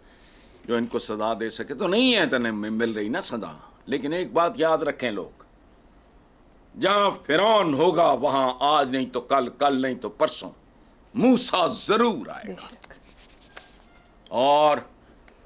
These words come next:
Speaker 1: ये भी हो सकता है कि वो फिरौन की गोद में ही परवरिश पा रहा हो। कौन था मुस्तफ़ा कमाल, मुझे बताओ जरा। चलो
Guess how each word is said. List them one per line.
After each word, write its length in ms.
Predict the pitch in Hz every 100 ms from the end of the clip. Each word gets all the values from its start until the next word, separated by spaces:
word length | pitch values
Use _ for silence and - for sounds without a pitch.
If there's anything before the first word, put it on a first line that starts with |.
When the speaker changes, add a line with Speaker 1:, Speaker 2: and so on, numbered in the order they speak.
| - - _ - -
Speaker 1:
ये 200 | 107 240
भी 160 | 202 180
हो 140 | 127
सकता 400 | 117 113 - 110
है 240 | 104 113 123
कि 120 | 117
वो 160 | 107 104
फिरौन 580 | - 104 147 208 214
की 220 | 170 156 131 98
गोद 280 | 180 175 120
में 140 | 120
ही 80 | 113
परवरिश 540 | - 110 98 104 - -
पा 180 | 90
रहा 140 | 90 80
हो। 120 | - - - - _ _ _ _ _ _ _ _ _ _ _ _ _
कौन 260 | 160 269 -
था 100 | 175
मुस्तफ़ा 380 | 160 143 127 113
कमाल, 400 | - 98 90 117
मुझे 200 | 180 180
बताओ 360 | 135 151 165 170
जरा। 220 | 156 123 - _ _ _ _ _ _ _ _ _ _ _ - -
चलो 360 | 175 185 147